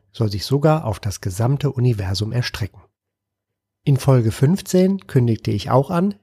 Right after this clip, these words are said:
dass ich alle fast dreißig universellen Gesetze vorstellen werde. In dieser Folge passe ich das an und stelle dir sieben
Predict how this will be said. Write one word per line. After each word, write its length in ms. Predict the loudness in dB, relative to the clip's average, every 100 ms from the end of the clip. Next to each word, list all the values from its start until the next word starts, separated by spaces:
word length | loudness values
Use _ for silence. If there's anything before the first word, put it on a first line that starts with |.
| _
dass 180 | -4 -4
ich 180 | -4 0
alle 180 | 2 2
fast 300 | 0 -4 -4
dreißig 480 | 0 2 2 0 0
universellen 680 | 2 2 2 2 2 2
Gesetze 420 | 0 0 -2 -2
vorstellen 600 | -2 -2 -2 -2 -2 0
werde. 340 | -2 -2 -6 -10 _ _ _ _ _ _ _ _ _
In 120 | 0
dieser 260 | 2 4 4
Folge 340 | 4 4 4
passe 280 | 2 0 0
ich 120 | 0
das 180 | 0 -4
an 300 | 0 0 0 _ _
und 140 | -2 -2
stelle 280 | 0 0 2
dir 240 | 2 0
sieben 580 | -2 0 0 2 0